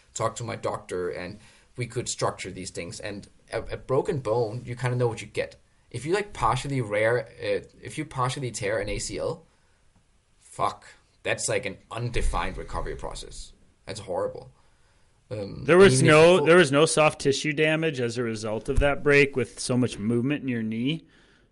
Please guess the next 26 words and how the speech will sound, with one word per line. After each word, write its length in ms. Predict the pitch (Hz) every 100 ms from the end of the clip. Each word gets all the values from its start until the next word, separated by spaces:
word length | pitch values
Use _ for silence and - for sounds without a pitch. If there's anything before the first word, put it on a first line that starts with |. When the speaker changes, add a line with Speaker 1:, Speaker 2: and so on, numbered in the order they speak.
| -
Speaker 2:
No, 300 | 143 135 131
like, 300 | 127 123 113
Speaker 1:
So 280 | 127 117 -
Speaker 2:
ligament 560 | 123 131 139 143 - 131
damage? 440 | 147 143 147 - _ _ _ _ _ _ _ _ _ - _ _
Speaker 1:
I'm 180 | 90 135
still 240 | 143 165 165
having 300 | 147 143 127
pain 320 | 123 113 117
right 200 | 110 101
now, 300 | 101 101 101
and 180 | 98 87
I 100 | 107
have 240 | 107 104
a 80 | 107
genuine 540 | - - 110 110 107
fear 300 | 101 113 104
that 160 | 101 95
it 100 | 98
has 200 | 98 92
something 280 | 95 104 98
to 80 | -
do 60 |
with 140 | 98 64
soft 260 | - -
tissue. 260 | - - -